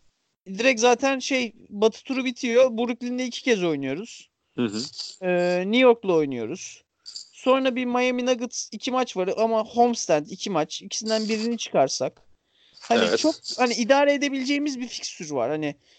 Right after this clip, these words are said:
Speaker 1: ee, bu arada ben bu naletli bu arada benim bu yapmam. Şu an yaptım diye kendime çok kızdım.
Speaker 2: <laughs>
Speaker 1: Geçen sene dinliyor muydun bizim podcastleri? Ben böyle on maç
Speaker 2: Dinliyordum
Speaker 1: sayıyordum.
Speaker 2: tabii,
Speaker 1: Bizim,
Speaker 2: tabii.
Speaker 1: bizim bir sonraki podcast'e kadar on maçtan bir yedi çıkarsak üç çıkarıyoruz falan böyle.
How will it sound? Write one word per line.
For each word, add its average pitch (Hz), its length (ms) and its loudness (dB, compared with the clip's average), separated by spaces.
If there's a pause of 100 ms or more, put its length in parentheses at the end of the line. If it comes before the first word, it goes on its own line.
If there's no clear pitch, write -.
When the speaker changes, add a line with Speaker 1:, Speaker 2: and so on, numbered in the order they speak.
(280)
Speaker 1:
ee, 165 720 2
bu 196 160 4
arada 220 260 2
ben 196 380 -2
bu 208 240 0
naletli 202 520 2
bu 196 120 6
arada 156 280 4
benim 151 260 -4
bu 151 60 -2
yapmam. 156 420 0
Şu 175 160 0
an 170 40 2
yaptım 170 440 0
diye 175 120 0
kendime 165 320 0
çok 185 180 0
kızdım. 190 460 4 (380)
Speaker 2:
<laughs> - 400 -2
Speaker 1:
Geçen 220 300 6
sene 240 260 2
dinliyor 247 260 -2
muydun 233 300 -2
bizim 202 220 -6
podcastleri? 170 640 -4
Ben 196 240 0
böyle 208 220 6
on 226 160 6
maç 233 220 2
Speaker 2:
Dinliyordum 190 440 4
Speaker 1:
sayıyordum. 220 180 -2
Speaker 2:
tabii, 180 160 0
Speaker 1:
Bizim, 120 240 -6
Speaker 2:
tabii. - 0 - (260)
Speaker 1:
bizim 202 440 -4
bir 214 40 -6
sonraki 233 760 0
podcast'e 220 480 -2
kadar 220 220 4
on 226 140 2
maçtan 220 520 0
bir 214 80 -6
yedi 226 240 -4
çıkarsak 196 560 2
üç 233 200 -8
çıkarıyoruz 151 540 -4
falan 139 400 -4
böyle. 127 280 -10